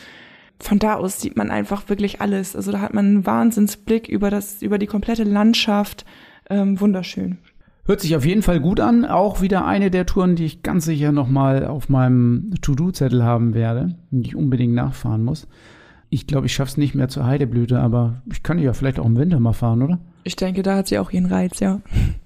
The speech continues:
Speaker 2: Sehr schön. Ja, vielen Dank für diesen eindrucksvollen Bericht und, ähm, die Bilder in meinem Kopf jetzt. Ähm
Speaker 1: Ja, gerne. Wer da wirklich Interesse hat, das auch noch mal nachzufahren, findet ihr in den Shownotes den Link zu Komoot oder schaut einfach so in unsere Collection.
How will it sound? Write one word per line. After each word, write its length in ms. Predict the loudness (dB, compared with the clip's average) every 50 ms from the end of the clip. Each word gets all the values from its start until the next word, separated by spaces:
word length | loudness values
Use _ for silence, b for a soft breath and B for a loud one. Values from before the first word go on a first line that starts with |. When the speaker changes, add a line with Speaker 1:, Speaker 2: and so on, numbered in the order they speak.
| -20 _ _ _ _ _ _
Speaker 2:
Sehr 180 | -2 0 0 0
schön. 300 | 2 2 2 4 4 4
Ja, 300 | 4 4 4 4 2 2
vielen 360 | 2 2 4 4 4 4 4
Dank 220 | 4 2 2 2
für 400 | 2 2 2 4 4 4 2 0
diesen 500 | 0 -2 -2 -2 -2 -2 -2 -2 -2 -2
eindrucksvollen 720 | -2 -4 -4 -4 -4 -4 -4 -6 -6 -4 0 2 2 2 2
Bericht 380 | 2 0 0 -2 -4 -4 -4 -2
und, 320 | -2 0 -2 -2 -2 0
ähm, 440 | 0 2 2 2 2 2 0 0 0
die 140 | -2 -2 -2
Bilder 340 | 0 2 2 2 2 2
in 280 | 2 0 0 0 0 2
meinem 280 | 2 2 2 0 0 0
Kopf 320 | 0 0 -2 -2 -4 -4
jetzt. 380 | -2 -2 -2 -2 -4 -8 -8 -4
Ähm 600 | -2 0 0 2 0 0 0 -2 -4 -8 -14 _ -6
Speaker 1:
Ja, 180 | -4 -4 -4
gerne. 400 | -4 -2 -2 -2 -2 -2 -2 -2 -2
Wer 120 | -2 0
da 200 | 0 0 0 0
wirklich 260 | 0 -2 -2 0 0
Interesse 420 | 0 0 2 2 0 0 2 0 0
hat, 120 | 0 0
das 120 | -2 -2 -2
auch 120 | 0 4
noch 100 | 4 6
mal 120 | 6 6
nachzufahren, 600 | 4 4 2 0 -4 -6 -4 -2 0 2 2 2
findet 360 | 2 2 4 4 4 4 2 -2
ihr 320 | -2 0 2 2 2 2
in 120 | 2 2 2
den 120 | 2 2
Shownotes 580 | 0 0 2 2 2 4 4 2 2 0 -2 -2
den 140 | 0 2 4
Link 540 | 4 4 4 4 4 4 2 2 -2 -6 -4
zu 100 | -4 -4
Komoot 520 | -2 0 2 2 4 4 4 2 2 0
oder 200 | 0 0 2 2
schaut 220 | 2 0 0 0 0
einfach 220 | 0 0 0 0
so 160 | 0 0 0
in 60 | 2
unsere 240 | 2 0 0 -2 -4
Collection. 480 | -4 -2 -2 -4 -4 -4 -6 -8 -6